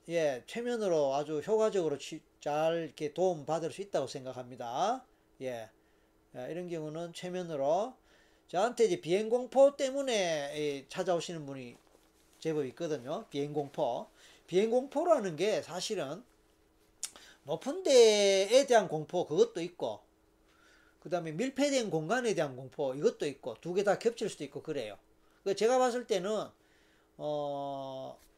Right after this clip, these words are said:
높은 데에 대한 공포, 고소공포죠. 이 부분도 크고, 그 다음에 비행기 자체가 사실은 버스나 이거하고 또 다르잖아요. 일단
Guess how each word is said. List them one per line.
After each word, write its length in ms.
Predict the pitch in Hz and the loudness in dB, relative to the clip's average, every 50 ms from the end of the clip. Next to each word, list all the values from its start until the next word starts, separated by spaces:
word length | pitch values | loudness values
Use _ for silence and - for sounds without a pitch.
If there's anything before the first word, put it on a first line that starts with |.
| _ _ - | _ _ -8
높은 340 | 143 147 - - 262 285 | -8 -6 -6 -6 -6 2
데에 160 | - 262 220 196 | 6 6 6 6
대한 200 | 180 175 160 139 | 6 4 2 0
공포, 340 | 147 143 135 - - 139 | -4 -8 -8 -8 -8 -6
고소공포죠. 1160 | - - 165 175 196 190 - 247 247 208 185 156 - - 151 135 120 117 113 127 - 277 311 - _ _ _ _ _ _ _ _ _ _ _ | 0 4 6 6 6 6 4 2 2 2 2 0 0 -2 -4 -4 -4 -6 -4 -4 -4 -4 -6 -10 _ _ _ _ _ _ _ _ _ _ _
이 120 | 214 220 240 | -8 -8 -6
부분도 480 | 240 254 254 247 196 165 147 151 131 - | -4 -2 -2 -2 -2 -2 -4 -6 -6 -6
크고, 420 | - 180 185 165 185 143 110 - - _ _ _ _ _ _ _ _ _ _ _ _ _ _ _ _ | -6 -6 -2 0 0 0 -2 -4 -10 _ _ _ _ _ _ _ _ _ _ _ _ _ _ _ _
그 80 | 165 | -8
다음에 540 | 160 180 175 170 160 156 143 135 127 117 110 _ _ _ - - _ _ _ _ | -4 -2 -2 -2 -4 -6 -8 -8 -10 -12 -16 _ _ _ -20 -20 _ _ _ _
비행기 420 | 151 160 175 196 208 247 262 254 | -4 -4 -4 -2 -2 -2 -2 0
자체가 640 | 220 233 233 233 - 254 254 240 190 156 127 - - - _ _ _ _ _ _ _ _ | 0 -2 -2 0 -2 -2 2 2 2 2 2 0 -6 -14 _ _ _ _ _ _ _ _
사실은 520 | - 165 180 - - 233 208 175 139 110 101 _ _ _ _ _ _ _ _ _ _ _ _ _ _ _ _ _ _ _ _ _ _ _ | -10 -6 -4 -2 -2 -2 -2 -4 -4 -8 -16 _ _ _ _ _ _ _ _ _ _ _ _ _ _ _ _ _ _ _ _ _ _ _
버스나 340 | - 226 247 - 220 196 185 | 4 4 4 4 0 0 0
이거하고 320 | 185 202 202 214 180 156 | 0 0 0 0 0 -2
또 140 | - 214 220 | -4 -2 0
다르잖아요. 720 | 233 226 220 214 196 214 214 185 151 120 117 127 175 254 - _ _ _ _ _ _ _ _ _ _ _ _ _ _ _ - | 2 2 2 4 2 0 0 -2 -4 -6 -8 -10 -12 -12 -14 _ _ _ _ _ _ _ _ _ _ _ _ _ _ _ -12
일단 420 | 226 196 - 240 233 220 190 160 | -12 -2 2 2 2 2 0 -8